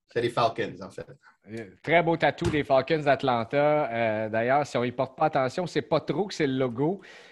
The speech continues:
Speaker 2: Euh, écoute, euh, j'espère que tu t'es remis du, euh, du fameux
Speaker 1: Oui.
Speaker 2: vingt-huit à trois.
Speaker 1: Ben,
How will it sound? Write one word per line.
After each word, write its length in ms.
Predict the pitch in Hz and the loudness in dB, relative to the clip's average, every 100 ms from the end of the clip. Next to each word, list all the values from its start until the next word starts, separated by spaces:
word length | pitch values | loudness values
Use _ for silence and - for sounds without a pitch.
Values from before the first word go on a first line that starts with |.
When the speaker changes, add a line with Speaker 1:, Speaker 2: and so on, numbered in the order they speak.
| - | -4
Speaker 2:
Euh, 280 | 110 113 113 | 0 2 2
écoute, 360 | 110 - 143 127 | 0 -4 -4 0
euh, 420 | 113 110 107 104 | 2 2 0 0
j'espère 400 | 113 127 143 147 | -2 0 2 2
que 80 | 131 | 0
tu 140 | - | -8
t'es 120 | - 127 | -4 -4
remis 320 | 117 123 139 | -2 -4 -6
du, 400 | 107 101 110 110 | -8 -10 -6 -4
euh, 380 | 107 104 104 101 | -2 -2 -4 -6
du 140 | 95 | -8
fameux 580 | 95 117 107 120 127 127 | -8 -6 -4 -4 -2 2
Speaker 1:
Oui. 300 | 139 143 135 | 4 6 4
Speaker 2:
vingt-huit 260 | 120 131 - | 0 -4 -2
à 80 | 117 | -2
trois. 140 | 113 | 2
Speaker 1:
Ben, 280 | 143 139 | 4 4